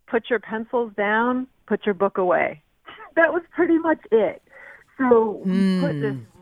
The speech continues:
Speaker 1: really high premium on listening, especially to learn or to connect, but we don't really teach people formally how to do it.
Speaker 2: That's a good point.
Speaker 1: So our expectations get kind of shattered when people don't listen to us.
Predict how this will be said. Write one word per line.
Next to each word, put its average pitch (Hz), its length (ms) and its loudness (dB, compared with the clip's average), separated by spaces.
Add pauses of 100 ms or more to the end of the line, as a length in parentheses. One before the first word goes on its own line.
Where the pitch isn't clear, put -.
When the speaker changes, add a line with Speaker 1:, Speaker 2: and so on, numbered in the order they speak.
Speaker 1:
really 254 400 -2
high 202 380 2
premium 208 840 -2
on 180 380 0
listening, 254 600 -2
especially 185 840 -2
to 185 100 0
learn 160 560 0 (640)
or 190 100 4
to - 140 -4
connect, 170 640 -2 (640)
but 202 120 4
we 220 140 2
don't 294 340 0
really 285 320 -2 (120)
teach 269 220 -2 (120)
people 226 380 -2 (120)
formally 202 400 0
how 180 200 0
to 170 120 -2
do 160 340 -2
it. 208 180 -2 (220)
Speaker 2:
That's - 160 -14
a - 20 -8
good 311 220 -4
point. 240 180 -2
Speaker 1:
So - 240 -2
our 190 200 2
expectations 220 1040 0
get - 200 -2
kind 202 220 0
of 165 80 -2 (140)
shattered 190 540 2 (260)
when 208 240 2
people 196 280 2
don't 214 260 0
listen 156 380 -8
to - 120 -12
us. - 140 -8